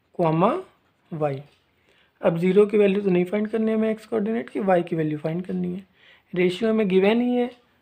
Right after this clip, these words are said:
तो question easy हो जाता है, सीधा से हमें section formula use करेंगे और find कर लेंगे। तो हम लोग सबसे पहले क्या है, अ, सीधे वाई की value निकालते हैं, बल्कि y is equal to M one। अब देखिए हमारा बी से ए की दूरी और डी की दूरी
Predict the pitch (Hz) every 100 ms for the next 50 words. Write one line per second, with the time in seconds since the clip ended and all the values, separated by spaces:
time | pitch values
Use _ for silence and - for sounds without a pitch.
0 | _ - - 165 185 170 165 180 208 208
1 | 202 220 208 180 160 180 175 170 170 170
2 | 156 165 165 170 170 175 185 185 202 220
3 | 254 294 180 156 147 147 147 143 151 160
4 | _ _ _ _ _ _ _ _ - 180
5 | 190 190 180 - 190 185 190 196 175 175
6 | 208 - 170 156 156 156 - 170 175 170
7 | 170 180 165 160 165 160 151 143 156 147
8 | - 226 - _ _ _ _ _ 190 185
9 | 214 190 190 185 180 - 208 160 160 226
10 | 294 - 190 180 190 180 170 170 156 147
11 | 190 233 - 214 247 - _ _ _ -
12 | 190 208 - 208 240 254 285 359 202 170
13 | 196 190 156 156 156